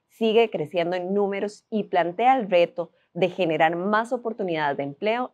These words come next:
y desarrollo integral para ellos y para ellas. Es por ello que el ica reconoce la importancia de abrir espacios para que las juventudes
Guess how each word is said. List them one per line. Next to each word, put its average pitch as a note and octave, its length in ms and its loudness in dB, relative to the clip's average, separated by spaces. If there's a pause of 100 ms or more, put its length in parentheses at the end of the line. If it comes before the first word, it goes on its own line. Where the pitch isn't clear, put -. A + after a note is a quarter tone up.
y A3 100 2
desarrollo E3 480 0
integral E3 580 2 (280)
para D#3+ 240 2
ellos G3 480 -2
y G#3+ 100 -8
para D3+ 280 0
ellas. - 440 -10 (600)
Es G#3 200 0
por C4+ 160 4
ello B3+ 260 2
que A#3+ 80 -6
el D#3 100 -2
ica F3+ 440 -2
reconoce F3+ 520 -2
la A#3 80 -2
importancia A#3 680 0
de D#3+ 60 4
abrir D3+ 260 0
espacios E3 760 2
para F#3+ 240 4
que F#3+ 80 0
las F#3 160 2
juventudes F3 680 0